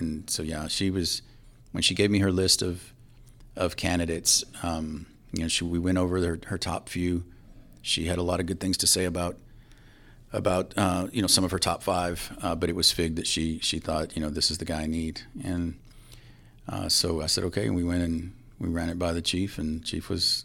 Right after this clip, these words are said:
he was okay with it. He liked it. He liked it if we liked it, and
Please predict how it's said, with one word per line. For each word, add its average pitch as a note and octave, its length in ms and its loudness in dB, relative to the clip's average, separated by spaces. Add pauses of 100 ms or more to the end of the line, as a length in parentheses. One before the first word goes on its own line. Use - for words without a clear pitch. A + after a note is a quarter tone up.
(120)
he F#2 80 -6
was F2+ 160 -4
okay F2 220 -2
with F2 200 0
it. F2+ 100 0
He F#2 80 2
liked F2 300 -2
it. F#2 120 -4
He F#2 100 -2
liked F2+ 280 -4
it F2+ 80 -4
if F2+ 100 -8
we F#2+ 100 0
liked F2 240 -2
it, F2 120 -2
and D#2 240 -4